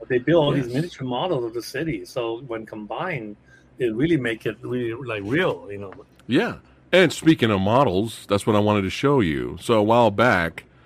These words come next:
Speaker 2: uh, a buddy of mine took me to Warner Brothers Studios, and they actually had the model, one of the models from the movie there. So I'm gonna show you guys here. Check it out.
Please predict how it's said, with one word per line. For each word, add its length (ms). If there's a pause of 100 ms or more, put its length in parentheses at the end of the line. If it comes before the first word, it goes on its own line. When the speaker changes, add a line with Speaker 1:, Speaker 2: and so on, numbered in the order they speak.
(380)
Speaker 2:
uh, 380
a 80
buddy 220
of 40
mine 160
took 180
me 100
to 100
Warner 220
Brothers 260
Studios, 720
and 100
they 80
actually 220
had 120
the 80
model, 680 (260)
one 140
of 60
the 40
models 440
from 180
the 60
movie 340
there. 260
So 100
I'm 60
gonna 140
show 160
you 140
guys 280
here. 160
Check 160
it 60
out. 220